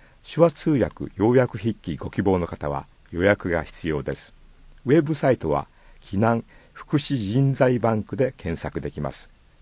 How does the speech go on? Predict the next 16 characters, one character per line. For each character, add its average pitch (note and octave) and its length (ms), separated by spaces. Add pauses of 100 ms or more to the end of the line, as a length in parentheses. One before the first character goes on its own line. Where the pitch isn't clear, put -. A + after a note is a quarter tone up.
(260)
二、 E2+ 240 (460)
福 - 240
祉、 - 280 (140)
介 A2 300
護、 C#2+ 220 (160)
保 D3+ 160
育 C#3+ 240
の C#2 120
就 A#2+ 240
職 A#2 280
フ - 120
ェ E2 140
ア C2+ 180
和 C#2 140
歌 G#2 160
山。 D2+ 260